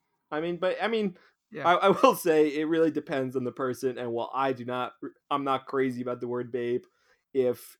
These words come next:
Speaker 1: if you and your partner feel good about that, then you do you, and, um,
Speaker 2: It's like a, a case-by-case
Speaker 1: Yeah, I, I
Speaker 2: thing,
Speaker 1: mean,
Speaker 2: or
Speaker 1: I
Speaker 2: your
Speaker 1: mean,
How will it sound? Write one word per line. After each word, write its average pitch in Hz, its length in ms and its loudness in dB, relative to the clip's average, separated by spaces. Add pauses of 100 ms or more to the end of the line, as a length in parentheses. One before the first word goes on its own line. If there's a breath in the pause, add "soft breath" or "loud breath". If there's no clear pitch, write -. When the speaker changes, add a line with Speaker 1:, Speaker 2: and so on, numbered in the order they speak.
Speaker 1:
if 123 160 -4
you 147 200 2
and 147 80 -2
your 139 100 0
partner 127 380 -2
feel 120 180 -4
good 117 180 -4
about 117 340 -6
that, 117 420 -4
then 113 460 -8
you 120 120 -8
do 120 100 -10
you, 104 420 -8 (160)
and, 107 300 -18 (800)
um, 127 380 -20 (1400 loud breath)
Speaker 2:
It's 202 220 -6
like 233 160 2
a, 160 180 2
a 175 80 -4
case-by-case 156 680 0
Speaker 1:
Yeah, 147 180 6
I, 160 240 6
I 170 100 4
Speaker 2:
thing, 160 160 2
Speaker 1:
mean, 160 60 -6
Speaker 2:
or 139 260 -2
Speaker 1:
I 170 60 2
Speaker 2:
your - 0 -
Speaker 1:
mean, 175 380 4